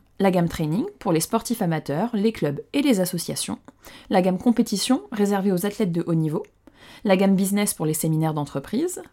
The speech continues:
La gamme gastronomie pour les amateurs de cuisine et de pâtisserie. Et enfin, la gamme wellness pour des séjours bien-être et santé.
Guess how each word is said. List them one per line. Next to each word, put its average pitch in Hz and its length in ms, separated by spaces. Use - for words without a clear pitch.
La 220 140
gamme 196 240
gastronomie 214 640
pour 196 140
les 180 160
amateurs 185 320
de 196 100
cuisine 165 380
et 311 100
de 240 100
pâtisserie. 180 480
Et 220 120
enfin, 214 420
la 165 100
gamme 147 240
wellness 226 380
pour 196 140
des 160 80
séjours 220 320
bien-être 208 400
et 214 40
santé. - 360